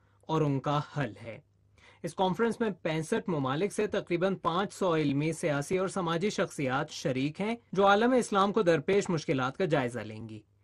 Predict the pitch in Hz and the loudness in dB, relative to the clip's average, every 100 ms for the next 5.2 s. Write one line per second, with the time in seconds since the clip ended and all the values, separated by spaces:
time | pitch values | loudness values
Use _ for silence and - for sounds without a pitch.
0 | _ - 139 165 147 147 160 165 165 175 | _ -12 -4 -2 0 2 2 2 0 2
1 | 190 208 208 175 185 196 214 196 170 165 | 4 2 0 0 0 2 2 2 2 2
2 | 180 180 160 170 156 160 165 160 175 175 | 2 0 0 -2 0 0 0 2 4 4
3 | 175 135 135 131 151 151 135 139 123 147 | 2 -2 -4 -2 -2 -2 -2 -6 -4 -4
4 | 156 156 156 143 156 180 208 160 143 147 | -2 -4 -4 -4 -4 0 0 0 0 2
5 | 190 | 2